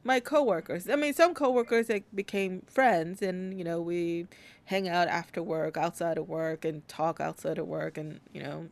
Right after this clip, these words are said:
and have continued to, uh, um, and kept in touch. But, um, but then there are plenty of people who I saw every day and talked every day because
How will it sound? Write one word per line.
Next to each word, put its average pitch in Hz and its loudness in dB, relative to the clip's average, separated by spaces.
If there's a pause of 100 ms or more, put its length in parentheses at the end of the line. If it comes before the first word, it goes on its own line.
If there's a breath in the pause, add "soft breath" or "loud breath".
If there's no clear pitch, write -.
(120)
and 160 -10
have 165 -8 (160)
continued 160 -10
to, - -12 (540)
uh, - -6 (1120 soft breath)
um, 147 0 (260)
and 165 -6
kept - -4
in 151 -8
touch. - -2 (220)
But, 180 6
um, 175 -2
but 208 -2
then 214 4
there 190 6
are 185 0
plenty 247 -6
of 196 -4
people 175 -2
who 175 -2
I 160 0
saw 170 0
every 185 -4
day 202 2 (480 loud breath)
and 165 -6
talked - 4
every 196 2
day 226 2
because 196 2